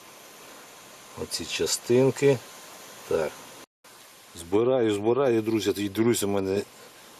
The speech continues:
ось цей манжет, як я його називаю, починає їздити. І виявляється, що це не манжет, а це самі сальники, які стояти повинні ось в цьому місці.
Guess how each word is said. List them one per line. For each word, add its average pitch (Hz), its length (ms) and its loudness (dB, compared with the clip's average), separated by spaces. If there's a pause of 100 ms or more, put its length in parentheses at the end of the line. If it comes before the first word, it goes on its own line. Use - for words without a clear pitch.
(300)
ось 92 180 2
цей 98 320 6 (540)
манжет, 113 420 6
як 104 140 4
я 98 60 10
його 90 180 6
називаю, 90 720 6
починає 113 520 2
їздити. 104 580 2 (520)
І 98 60 4
виявляється, 113 640 8
що - 200 4
це 107 300 4
не 107 240 6
манжет, 107 500 6 (520)
а 120 220 4 (120)
це 113 320 4
самі 101 500 2
сальники, 82 640 2
які 92 320 -6
стояти 101 760 0
повинні 92 500 2 (100)
ось 120 260 2
в 90 120 4
цьому 98 460 2 (240)
місці. 87 420 -2